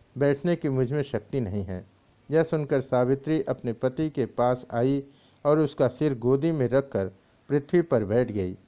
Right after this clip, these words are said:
फिर वह नारद जी की बात याद करके उस मुहूर्त, क्षण और दिन का विचार करने लगी।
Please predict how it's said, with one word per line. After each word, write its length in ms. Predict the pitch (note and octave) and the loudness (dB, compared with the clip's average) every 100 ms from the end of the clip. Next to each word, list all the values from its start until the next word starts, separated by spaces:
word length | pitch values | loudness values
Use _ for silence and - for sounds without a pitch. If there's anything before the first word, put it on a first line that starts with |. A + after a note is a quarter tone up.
| _ _ _ - | _ _ _ 0
फिर 140 | E3 | 2
वह 200 | E3+ D3+ | 2 0
नारद 480 | D3 B2+ C#3+ E3 C#3+ | 0 0 2 2 2
जी 140 | C#3+ | -2
की 160 | C#3 B2+ | 0 0
बात 400 | A2+ C3 C3 - | 2 2 2 0
याद 260 | B2 C#3 - | 2 2 0
करके 400 | A#2 A2+ G2+ F#2+ _ _ _ | -2 0 -4 -4 _ _ _
उस 200 | D3+ - | -4 -2
मुहूर्त, 460 | B2+ B2+ D#3+ D#3 D3 | -4 0 0 -2 -6
क्षण 400 | - - D3 D3 | -8 -2 0 0
और 280 | - B2 G#2+ | 0 -2 0
दिन 240 | C#3+ D3+ | -2 0
का 120 | C3 | -2
विचार 420 | A2 G#2+ - C3 | -2 -2 0 0
करने 360 | C3 A2+ G#2+ G#2+ | -2 -4 -2 -4
लगी। 340 | G2+ F#2+ F2+ | -4 -6 -10